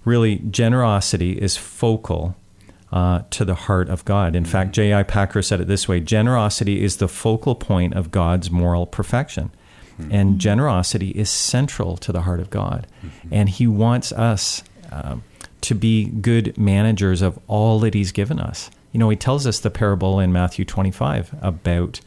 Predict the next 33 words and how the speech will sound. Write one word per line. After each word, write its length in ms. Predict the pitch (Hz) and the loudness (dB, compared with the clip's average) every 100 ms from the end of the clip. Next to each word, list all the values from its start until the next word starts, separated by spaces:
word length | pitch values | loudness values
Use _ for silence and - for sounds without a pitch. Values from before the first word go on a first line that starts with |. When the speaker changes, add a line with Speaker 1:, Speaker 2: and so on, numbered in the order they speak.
| - - _ - | -20 -20 _ -2
Speaker 1:
those 320 | 95 101 - | 2 2 0
who 100 | 104 | 0
are 120 | 95 | 0
given 420 | 90 92 82 90 | 0 0 2 2
much. 500 | 92 131 - - - - | 2 0 -4 -12 -16 -12
Speaker 2:
Yeah. 160 | 76 - - - - | -12 -12 -20 -14 -2
Speaker 1:
Well, 400 | 104 104 101 - _ - | 2 2 0 -6 _ -10
really, 360 | 95 117 147 101 | -2 2 2 2
anyone 280 | 110 135 123 | 4 4 2
in 80 | 98 | 4
North 260 | 98 101 | 2 2
America, 500 | 95 92 104 - 85 82 | 2 2 0 -2 -6 -2
we 120 | 95 | 0
don't 180 | 110 87 | 0 2
realize 500 | 92 98 104 107 - | 2 2 2 0 -2
this 240 | 107 - | -4 -2
until 280 | 92 - 87 | -4 -2 0
we 100 | 85 | -2
travel, 520 | - 82 82 104 123 - - | -2 -2 0 -2 -6 -12 -8
but 100 | 92 | -2
that's 220 | 92 - | -2 0
one 100 | 98 | 0
of 40 | 92 | 2
the 60 | |
benefits 600 | 82 92 87 - 87 - | 2 0 0 -4 -6 -4
my 120 | 90 87 | -2 0
wife 260 | 87 85 | 2 0
and 80 | 87 | -2
I 80 | 85 | -2
have 120 | 82 | -2
had 260 | - 120 131 | -2 -2 -2
of 120 | 90 | -4
traveling. 420 | - 101 127 95 | -2 -2 0 -2